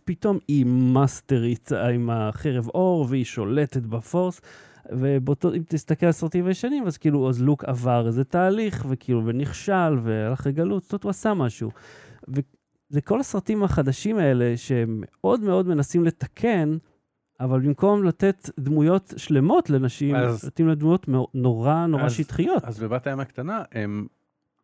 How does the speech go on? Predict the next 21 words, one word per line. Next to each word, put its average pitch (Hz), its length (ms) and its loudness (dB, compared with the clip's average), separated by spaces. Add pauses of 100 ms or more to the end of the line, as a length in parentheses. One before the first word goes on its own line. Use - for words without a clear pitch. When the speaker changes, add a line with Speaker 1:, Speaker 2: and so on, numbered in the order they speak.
Speaker 2:
אה, 101 560 0 (340)
זה 101 200 2
לא 139 260 4
יות-, - 220 -6
זה 117 180 -2
לא, 131 180 -4
בעיניי 127 480 0
לא 175 200 -2
מוגזם, 135 300 -6
יש 143 100 -8
כאלה 135 120 -8
שאמרו 120 240 -4
שזה 113 120 -4
מוגזם, 104 360 -2
אבל 123 200 -4 (560)
התפקיד 185 400 0
שלה 107 460 -2
ב-, 98 240 -6
ש-, - 120 -6 (240)
בהנעת 104 600 -2
העלילה, 143 420 -4